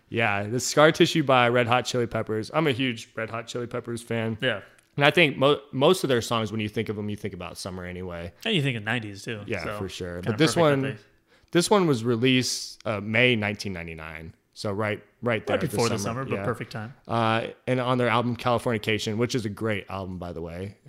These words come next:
Speaker 1: Um, if you haven't listened to it, listen to the whole thing.
Speaker 2: Man, that
Speaker 1: It's
Speaker 2: came out
Speaker 1: awesome.
Speaker 2: in ninety-nine.
Speaker 1: I know.
Speaker 2: Whew.
Speaker 1: I'm getting old, man.
Speaker 2: I remember the, well,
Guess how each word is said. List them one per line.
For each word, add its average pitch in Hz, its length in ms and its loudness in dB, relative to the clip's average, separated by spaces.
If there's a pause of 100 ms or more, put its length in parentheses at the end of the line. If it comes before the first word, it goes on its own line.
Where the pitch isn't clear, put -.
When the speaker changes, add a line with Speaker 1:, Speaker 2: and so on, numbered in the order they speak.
(180)
Speaker 1:
Um, 95 260 -10
if 90 100 -10
you 113 100 0
haven't 110 200 0
listened 101 220 -6
to 95 80 -6
it, 90 60 -6
listen 90 240 -10
to - 20 -10
the 82 60 -12
whole 82 100 -10
thing. 80 360 -14
Speaker 2:
Man, 151 200 -8
that 143 80 -2
Speaker 1:
It's - 80 -4
Speaker 2:
came 160 80 0
out 151 80 -2
Speaker 1:
awesome. 135 80 -2
Speaker 2:
in 123 60 -6
ninety-nine. 131 480 -6 (240)
Speaker 1:
I 120 100 0
know. 123 400 4 (160)
Speaker 2:
Whew. - 160 -10 (1120)
Speaker 1:
I'm 98 100 -14
getting 92 160 -10
old, 87 220 -8
man. 90 260 -12 (100)
Speaker 2:
I 143 60 0
remember 156 240 2
the, 139 140 -4 (100)
well, 113 320 -6